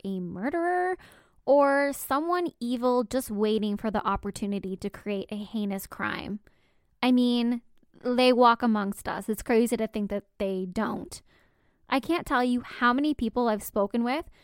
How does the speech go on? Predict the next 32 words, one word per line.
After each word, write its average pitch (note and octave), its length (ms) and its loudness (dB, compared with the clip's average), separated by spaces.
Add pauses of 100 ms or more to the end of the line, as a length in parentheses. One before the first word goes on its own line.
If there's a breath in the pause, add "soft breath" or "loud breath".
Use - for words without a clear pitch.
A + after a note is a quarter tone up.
(340 soft breath)
who C4+ 140 2
have C4+ 180 2
talked C#4 280 2
about C4+ 220 0
their B3+ 240 0
own A3 300 2
brush G#3+ 460 -4
with - 140 -4 (120)
actual G#3 580 -2
killers. - 640 -10 (920 soft breath)
My A3 120 -2
husband A3+ 580 -2
actually F#3 600 -2
met G3 400 -2 (160)
Russell G#3 480 -2
Williams, G3 480 -4
you A3 60 0
know, G3 200 -6 (320 loud breath)
the A#3+ 80 -2
convicted B3 440 4
murderer A3+ 420 0
and A3 200 0
former G#3 280 0
colonel G#3+ 640 -2
in G3+ 160 0
the F#3+ 120 -2
Canadian G3+ 380 -4
Forces. B3+ 580 -4 (680 soft breath)
He D4 260 -2
was F4 200 0
an G#4 100 -4 (120)
absolute A#3+ 720 -4